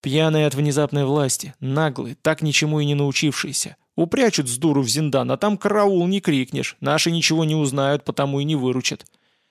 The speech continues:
«С какого болта?» поинтересовался я. «Мы не к вам, так что в очередь». Вообще-то у меня с обеда имелось яркое желание с кем-нибудь подраться. Так уж день сложился. «Вы что себе позволяете, гражданин Залетин?»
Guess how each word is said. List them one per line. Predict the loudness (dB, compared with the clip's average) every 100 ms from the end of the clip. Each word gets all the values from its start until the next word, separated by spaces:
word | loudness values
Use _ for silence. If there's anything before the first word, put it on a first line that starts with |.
| _ _ -8
«С | 0
какого | 0 4 2 4
болта?» | 2 2 2 0 0 -8 _
поинтересовался | -4 0 0 2 2 0 -2 -4
я. | -6 -8 -12 _ -4
«Мы | 0
не | 2 2
к |
вам, | 4 2 2
так | -2
что | 0 0
в | 2
очередь». | 2 -2 -8 -18 _ _ _ _ _ _ _ _ -2
Вообще-то | 0 2 2 2
у | 2
меня | 2 4
с |
обеда | 4 4 2 2
имелось | 2 2 2 2
яркое | 0 2 0
желание | 0 0 0 0
с |
кем-нибудь | 0 -2 0 -4
подраться. | -2 0 0 0 -2 -4 -8 _
Так | -2 2
уж | 2
день | 2 2 2
сложился. | 0 0 -2 -4 -6 -6 _ _ _ _ _ _ _ -4
«Вы | -2
что | 2 2
себе | 2 2 2
позволяете, | 2 4 6 6 4 2
гражданин | 0 2 2 4 4
Залетин?» | 4 4 2 0 -10